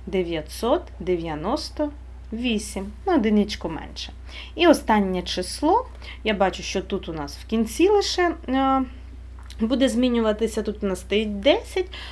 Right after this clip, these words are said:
тобто на одне менше це буде дев'ять. У розряді десятки у нас просто з'явиться нуль, а у одиниць буде дев'ять. Тому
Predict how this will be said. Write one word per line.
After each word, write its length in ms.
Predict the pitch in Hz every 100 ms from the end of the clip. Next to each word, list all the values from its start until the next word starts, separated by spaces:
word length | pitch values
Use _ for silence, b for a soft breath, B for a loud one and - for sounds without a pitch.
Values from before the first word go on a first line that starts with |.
| B
тобто 460 | 220 214 - 190 190
на 140 | 208
одне 300 | 190 175 196
менше 340 | 202 370 370 269
це 180 | -
буде 400 | 214 208 180 180 -
дев'ять. 640 | 180 165 180 151 147 - - B B
У 80 | 180
розряді 420 | 196 196 185 175
десятки 480 | 175 247 415 403 -
у 40 | 196
нас 140 | 214
просто 360 | - 196 - 185
з'явиться 560 | 185 185 208 208 277
нуль, 220 | 311 415 - -
а 80 |
у 100 | 185
одиниць 460 | 185 185 233 320 -
буде 360 | 175 226 214 214 -
дев'ять. 460 | 160 165 - - - B B B
Тому 420 | 285 285 262 180